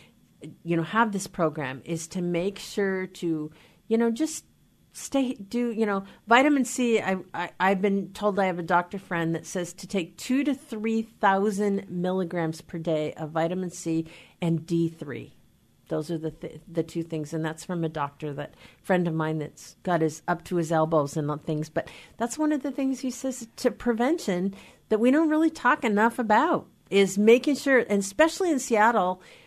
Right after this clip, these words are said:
we don't have a lot of sunshine, that we don't get a lot of vitamin D.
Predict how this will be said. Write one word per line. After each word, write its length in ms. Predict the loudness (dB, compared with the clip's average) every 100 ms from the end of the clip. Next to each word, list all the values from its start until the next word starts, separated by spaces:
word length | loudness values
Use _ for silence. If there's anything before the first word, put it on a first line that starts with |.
| _
we 160 | 0 4
don't 160 | 4 0
have 260 | -2 0
a 60 | 0
lot 260 | 2 2
of 80 | 0
sunshine, 640 | -2 -2 -2 -2 -2 -2 -4
that 140 | -2
we 120 | 2
don't 280 | 2 0 -2
get 200 | 2 2
a 60 | 2
lot 280 | 0 2 2
of 160 | 0 -6
vitamin 520 | -2 2 4 4 0 0
D. 340 | -2 -4